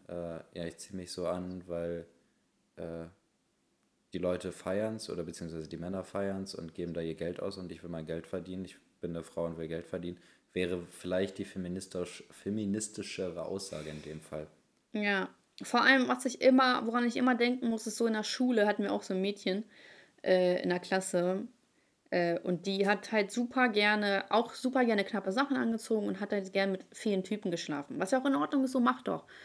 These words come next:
Speaker 2: Die hat sich auch gerne Feministin genannt, aber hat dann auch andere Mädels Schlampen genannt, so. Das ist nicht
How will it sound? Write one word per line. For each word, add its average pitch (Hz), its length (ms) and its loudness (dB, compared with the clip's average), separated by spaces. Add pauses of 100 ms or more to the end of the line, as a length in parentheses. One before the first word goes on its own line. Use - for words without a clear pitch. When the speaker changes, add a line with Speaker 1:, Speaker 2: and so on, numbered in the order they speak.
(260)
Speaker 2:
Die 214 40 4
hat 214 80 4
sich 226 160 2
auch 214 200 8
gerne 170 260 6
Feministin 170 540 0
genannt, 165 420 -2 (260)
aber 220 260 8
hat 254 140 8
dann 285 120 6
auch 277 220 6
andere 285 460 8
Mädels 269 460 6
Schlampen 277 560 4
genannt, 175 420 2
so. 165 240 4 (320)
Das 220 200 2
ist - 240 0
nicht 269 540 4